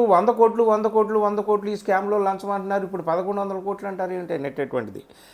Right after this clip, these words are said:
అలాగే ఈడీ అధికారులు ఎంతసేపు అటు తిప్పి, ఇటు తిప్పి వేరే వైపుకి తీసుకువెళ్ళడానికి ట్రై చేస్తూ ఉంటుంటే, మీరు పాయింట్ మీద స్టిక్ అని మాట్లాడండి.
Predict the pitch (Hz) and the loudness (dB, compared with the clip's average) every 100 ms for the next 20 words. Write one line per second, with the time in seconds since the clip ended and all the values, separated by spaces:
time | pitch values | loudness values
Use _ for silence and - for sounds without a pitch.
0 | - _ _ - - 156 240 226 180 202 | -20 _ _ -20 0 6 8 8 8 6
1 | - - _ _ _ _ _ _ _ _ | 0 -20 _ _ _ _ _ _ _ _
2 | _ _ 151 220 269 269 247 226 214 220 | _ _ -2 0 2 6 6 6 6 6
3 | 226 156 135 160 220 226 220 226 202 175 | 4 -2 0 2 4 4 4 6 4 4
4 | 220 - 208 196 185 202 - 214 143 139 | -6 -4 -4 -2 -4 -6 -4 -4 0 2
5 | 175 220 226 214 180 202 196 185 185 170 | 4 6 6 4 2 2 0 -6 -8 -4
6 | 175 175 170 156 147 - 131 151 156 - | -2 -2 -2 -6 -10 -4 -4 -2 -4 -6
7 | 143 131 123 120 185 151 - - _ 143 | -10 -8 -12 -6 -4 -4 -6 -20 _ -2
8 | 143 135 - 107 117 160 175 170 160 147 | -2 -6 -12 -4 -2 0 -2 -4 -4 -6
9 | 135 - 135 143 131 123 113 113 110 117 | -8 -10 -6 -4 -4 -6 -6 -8 -6 -8
10 | 107 104 107 | -8 -10 -10